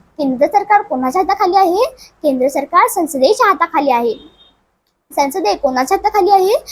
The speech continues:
संसद राष्ट्रपतीच्या हाताखाली आहे. राष्ट्रपती कोणाच्या हाताखाली आहे? राष्ट्रपती संविधानाच्या हाताखाली आहे. मला तुम्हालाच नाही, तर अख्ख्या जगाला माहीत आहे. त्या मूर्तीकडे नीट निरखून बघा की संविधान कोणाच्या हाता-, हातात आहे, तर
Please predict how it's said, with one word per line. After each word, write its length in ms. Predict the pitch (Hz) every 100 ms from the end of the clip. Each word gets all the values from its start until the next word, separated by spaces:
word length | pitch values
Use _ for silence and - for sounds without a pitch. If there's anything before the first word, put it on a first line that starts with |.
| - -
संसद 380 | - 302 285 277
राष्ट्रपतीच्या 880 | 554 381 262 262 - - 381 349 370
हाताखाली 440 | 302 294 269 269
आहे. 220 | 233 247 - - - 269
राष्ट्रपती 540 | 262 - 381 427 403
कोणाच्या 460 | 427 285 254 277 403
हाताखाली 380 | 403 403 370
आहे? 360 | 403 381 440 - - _ -
राष्ट्रपती 720 | 262 262 285 262 269 427 508 - _ _ _ _ _ _ _ _ -
संविधानाच्या 640 | 269 262 240 247 392 453
हाताखाली 420 | 381 302 311 269
आहे. 300 | 254 240 247 - - - -
मला 260 | 254 262 427
तुम्हालाच 460 | 494 349 285 262 262
नाही, 200 | 262 427
तर 140 | 370
अख्ख्या 200 | 349 392 254
जगाला 360 | 247 285 427
माहीत 240 | 466 339 302
आहे. 460 | 233 247 254 392 539 - -
त्या 120 | 294
मूर्तीकडे 580 | 269 294 285 403 403 339
नीट 320 | 285 311 466
निरखून 480 | 339 302 294 523 539
बघा 340 | 349 247 247 466
की 160 | 403
संविधान 520 | - 262 262 339 554
कोणाच्या 340 | 480 381 370 359
हाता-, 420 | 269 302 - 262
हातात 180 | 262 247
आहे, 200 | 247 254
तर 200 | 240 262